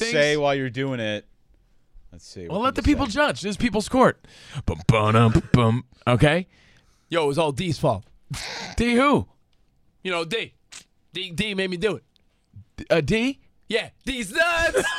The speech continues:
Speaker 2: Oh yeah, drop a D's nut. Can you drop a D's nuts?
Speaker 3: I'm not doing a D's nuts.
Speaker 2: Why not?
Speaker 3: 'Cause
Speaker 2: That's,
Speaker 3: I'm,
Speaker 2: that's
Speaker 3: I,
Speaker 2: not. That
Speaker 3: no.
Speaker 2: won't be bleeped. You can say nuts.
Speaker 3: <sighs> Had you not known Rich, you would have just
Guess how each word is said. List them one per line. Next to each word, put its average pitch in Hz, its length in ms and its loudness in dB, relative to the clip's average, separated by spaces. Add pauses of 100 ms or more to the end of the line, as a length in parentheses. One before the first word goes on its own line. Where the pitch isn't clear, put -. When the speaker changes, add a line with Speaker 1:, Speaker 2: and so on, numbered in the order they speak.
(320)
Speaker 2:
Oh 262 80 -6
yeah, 254 160 -4
drop 196 200 -2
a - 20 -12
D's 240 220 -10
nut. 254 120 -8
Can 190 120 -8
you 175 40 -10
drop 208 160 -4
a 214 40 -10
D's 208 180 -10
nuts? 196 240 -4
Speaker 3:
I'm 156 40 0
not 180 200 -2
doing 180 160 -2
a 160 60 -6
D's 160 200 -8
nuts. 127 280 -8
Speaker 2:
Why 311 180 -4
not? 381 300 -4
Speaker 3:
'Cause 359 80 -6
Speaker 2:
That's, 311 180 0
Speaker 3:
I'm, 392 180 -2
Speaker 2:
that's 226 180 -2
Speaker 3:
I, 285 60 -2
Speaker 2:
not. 285 280 -4
That 208 140 4
Speaker 3:
no. 214 80 2
Speaker 2:
won't 165 120 0
be 247 80 -2
bleeped. 185 420 -6 (800)
You 185 100 -18
can 285 100 -16
say 294 120 -6
nuts. 214 480 -6
Speaker 3:
<sighs> - 2000 -20
Had 151 220 -6
you 151 80 -6
not 160 240 -4
known 139 240 -2
Rich, 107 420 -6
you 120 140 -6
would 123 80 -2
have 113 80 -8
just 117 240 -10